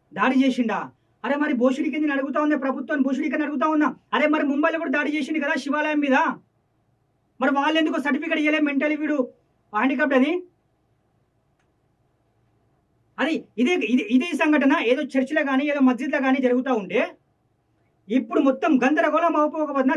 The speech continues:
దేశంలో మొత్తం? ఇదే పెద్ద పెద్ద టీవీ ఛానల్స్ దాన్ని ఇరవై నాలుగు గంటలు ప్రసారం చేయకపోతున్నా? ఇప్పుడున్న టీవీ ఛానల్స్ చెప్తా ఉన్నారు, పెద్ద పెద్ద టీవీ ఛానల్ అడుగుతా ఉన్నా, ఏదో ఒక చిన్న ఇష్యూ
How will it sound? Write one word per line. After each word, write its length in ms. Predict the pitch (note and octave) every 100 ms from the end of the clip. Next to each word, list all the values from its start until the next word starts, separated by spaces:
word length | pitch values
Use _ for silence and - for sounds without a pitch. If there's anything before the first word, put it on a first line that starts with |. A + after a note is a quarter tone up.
| C#4
దేశంలో 300 | D4 D#4+ D4+ C#4
మొత్తం? 200 | C4 G3+ B2+ _ _ _ _ _ _ _ G#3
ఇదే 140 | E4 F4+
పెద్ద 120 | E4 E4
పెద్ద 120 | E4 D4+
టీవీ 180 | D4 D#4+ D4+
ఛానల్స్ 360 | C#4+ C4 D4+ F4+ - - _ -
దాన్ని 200 | D4 D4
ఇరవై 160 | D4 D#4
నాలుగు 280 | D#4 D4+ C4 C#4
గంటలు 200 | F4+ F4+
ప్రసారం 280 | D4+ E4 D4+
చేయకపోతున్నా? 460 | C#4 C4+ B3+ B3 D#4+ F4+ _ _ _ _ _ _ _ _ _ _ _ _ _ _ _ _ _ _ _ _ -
ఇప్పుడున్న 320 | A3+ - F4+ F4 E4
టీవీ 180 | E4+ D4+
ఛానల్స్ 260 | D#4+ D4+ C4
చెప్తా 180 | C#4 C#4+
ఉన్నారు, 160 | C4 C4
పెద్ద 100 | C4 C4+
పెద్ద 120 | C#4+ C4
టీవీ 120 | C#4
ఛానల్ 120 | C#4 C4
అడుగుతా 160 | C4 C4
ఉన్నా, 140 | A#3 - _ _ B3
ఏదో 120 | E4
ఒక 100 | E4+ G4+
చిన్న 160 | - F4+ E4
ఇష్యూ 120 | C#4+